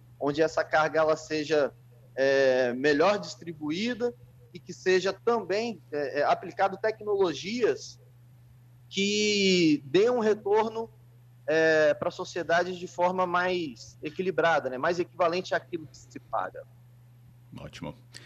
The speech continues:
Speaker 2: A Carla pergunta sobre os descontos.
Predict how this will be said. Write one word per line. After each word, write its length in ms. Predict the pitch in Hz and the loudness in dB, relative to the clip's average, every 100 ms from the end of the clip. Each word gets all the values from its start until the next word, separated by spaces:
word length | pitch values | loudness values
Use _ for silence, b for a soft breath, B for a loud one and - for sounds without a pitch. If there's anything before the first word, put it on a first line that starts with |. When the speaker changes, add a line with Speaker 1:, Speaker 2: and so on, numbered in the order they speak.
| B B B - | B B B -8
Speaker 2:
A 100 | 98 | -2
Carla 380 | - 135 117 | 4 6 6
pergunta 520 | 107 104 113 131 127 95 | 2 2 4 4 6 2
sobre 840 | - 110 107 107 107 101 87 104 - - | 2 2 2 4 4 4 2 -2 -10 -6
os 100 | 101 | -2
descontos. 680 | 123 - 117 95 95 98 | -2 2 2 2 0 -6